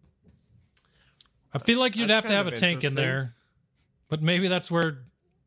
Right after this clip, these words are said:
Speaker 1: no, maybe that's where Baze and Shirt come in as well.
Speaker 2: I kinda like it. Kinda like it. All right, what is your next
Speaker 1: 'Cause you've got at least two really good A O Es there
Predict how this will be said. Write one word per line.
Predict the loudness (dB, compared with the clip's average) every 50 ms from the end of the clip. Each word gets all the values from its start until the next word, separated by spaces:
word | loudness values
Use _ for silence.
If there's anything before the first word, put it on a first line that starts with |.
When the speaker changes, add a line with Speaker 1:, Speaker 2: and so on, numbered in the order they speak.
| _ _ _ _ _ _ _ _ _ _ _ _ _ _ _
Speaker 1:
no, | -6 -4 -4 -2
maybe | -2 -2 -2 -4
that's | -4 -6 -4
where | -4 -4 -4
Baze | -4 -4 -6 -6 -6 -8
and | -8 -10
Shirt | -8 -6 -6 -6 -6 -6
come | -6 -6 -4 -4
in | -4 -4
as | -4 -4
well. | -6 -6 -6 -6 -10 -12 -14 _ _ _ _ _ _ _ _ _ _ _ _ _ _ _ _ _ _ _ _ _ _ _ _ _ _ -12
Speaker 2:
I | -12 -8
kinda | -6 -6 -6 -6 -6
like | -6 -6 -6 -8 -8 -8
it. | -10 -10 -10 -12 _ _ _ _ _ _ _ _ _ _ _ _ _ _ _ _ _ _ _ _ _ _ _ _ -20 -20 _ _ _ _ _ -14 -10
Kinda | -8 -8 -8 -8
like | -8 -8 -10 -10 -12
it. | -16 -20 -20 -20 -20 -20 _ _ -20 -20 -20 -20 -20 -20 -20 -20 -20 -20 -20 -20 -20 _ _ _ _ _ _ _ _ _ _ _ _ _ _ _ _ 0
All | 2
right, | 2 2 2 -2 -8 -14 -20 _
what | -6 -2 -2 -2
is | -2 -2 -2
your | -2 -2 -2
next | -2 -4 -6 -6
Speaker 1:
'Cause | -6 -4
you've | -2
got | 0 0 0
at | 0 0
least | 0 -2 -2 -4 -2
two | -2 -2 -2
really | -2 -2 -2 -2 -2 -4
good | -4 -4 -4 -6 -8 -6 -6
A | -4 -4 -4
O | -4 -6
Es | -6 -8 -6
there | -6 -6 -6 -4 -4 -6 -6